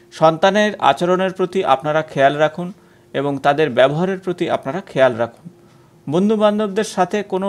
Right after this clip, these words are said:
নতুন কাজের বিষয়ে আপনারা বিশেষ পরিকল্পনা করতে পারেন। আয়ের ক্ষেত্রের পাশাপাশি ব্যয়ের বিষয়কেও আপনাকে নিয়ন্ত্রণ করতে হবে,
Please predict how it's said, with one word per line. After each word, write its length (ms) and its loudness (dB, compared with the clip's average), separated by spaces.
নতুন 360 -6
কাজের 440 0
বিষয়ে 440 -2
আপনারা 280 -4
বিশেষ 380 -4
পরিকল্পনা 640 -4
করতে 320 -6
পারেন। 280 -6
আয়ের 340 4
ক্ষেত্রের 420 -6
পাশাপাশি 560 -2
ব্যয়ের 360 2
বিষয়কেও 540 -4
আপনাকে 400 -4
নিয়ন্ত্রণ 500 -6
করতে 300 -10
হবে, 240 -8